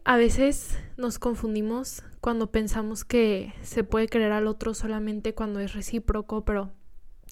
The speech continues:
pero no. O sea, es, esta ternura es voltear a ver al otro y que el otro genere en mí algo.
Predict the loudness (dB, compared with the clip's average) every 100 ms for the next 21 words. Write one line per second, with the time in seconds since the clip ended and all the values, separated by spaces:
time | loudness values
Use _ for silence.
0 | -10 0 2 2 0 -2 -4 0 2 2
1 | 0 0 4 4 6 2 2 2 2 2
2 | 0 -6 -14 -12 -12 -10 2 4 4 4
3 | 4 6 6 8 8 8 6 2 0 -6
4 | -16 -4 -2 2 6 6 6 4 2 2
5 | -2 0 0 0 -2 -4 -4 -8 -18 -10
6 | 4 8 8 6 0